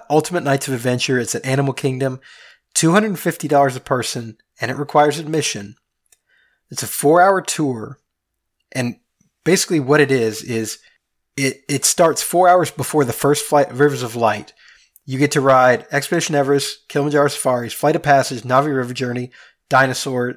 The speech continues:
and then you see Rivers of, Rivers of Light. And then you also get snacks and a specialty beverage.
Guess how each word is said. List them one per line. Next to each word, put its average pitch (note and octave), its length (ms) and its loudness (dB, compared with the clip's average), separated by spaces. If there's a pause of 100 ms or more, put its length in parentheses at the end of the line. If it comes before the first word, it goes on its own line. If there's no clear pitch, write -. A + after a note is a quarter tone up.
and A#2 160 -6
then A#2 120 -4
you A2 160 -2
see A#2+ 240 -4
Rivers A2 280 -6
of, G2+ 140 -18 (100)
Rivers C3 380 -2
of G#2+ 160 -12
Light. - 360 -14 (800)
And A#2+ 140 -4
then A#2+ 80 0
you A#2+ 160 2
also C3 280 2
get A#2+ 220 -4
snacks A#2 520 -2
and A2+ 120 -12
a A2 40 -8
specialty - 540 -8
beverage. - 640 -16